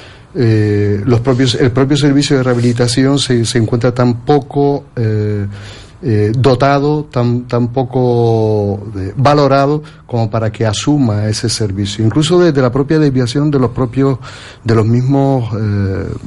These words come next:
de, de, de, digamos, servicios de los que, de, de, de, de, eh, me acaba de salir ahora un gagueo,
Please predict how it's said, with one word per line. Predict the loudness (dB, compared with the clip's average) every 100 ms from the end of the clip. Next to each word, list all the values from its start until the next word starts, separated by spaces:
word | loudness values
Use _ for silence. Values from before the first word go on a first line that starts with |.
| -12
de, | -8 -8 -8 -12 -16 -16 -20 -18 -4
de, | -2 0
de, | -2 -2
digamos, | 2 4 4 2
servicios | 2 2 2 0
de | 0
los | 0 0
que, | -2
de, | 0 0 0 -4 -6
de, | -4 -4
de, | 0 0
de, | 2 0 0 -4 -6 -14
eh, | -4 -4 -4 -14 -12
me | -10
acaba | -4 -2
de | -2
salir | 0 0
ahora | 0 0 2
un | 2
gagueo, | 2 0 -2